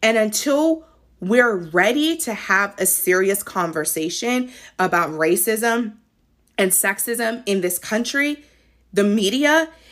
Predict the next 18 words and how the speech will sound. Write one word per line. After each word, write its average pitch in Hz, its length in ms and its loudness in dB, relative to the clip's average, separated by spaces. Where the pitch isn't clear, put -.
and 247 160 6
not 277 200 2
just, - 300 2
not 359 240 6
just 370 200 -2
the 277 60 -6
media, 233 560 0
but 240 140 0
specifically 359 880 0
how - 360 -4
Black 254 380 -2
women 233 340 -2
are 196 120 -2
purposefully 339 1000 -4
and 214 180 -4
continually 214 920 0
portrayed 240 1000 0
in 240 340 0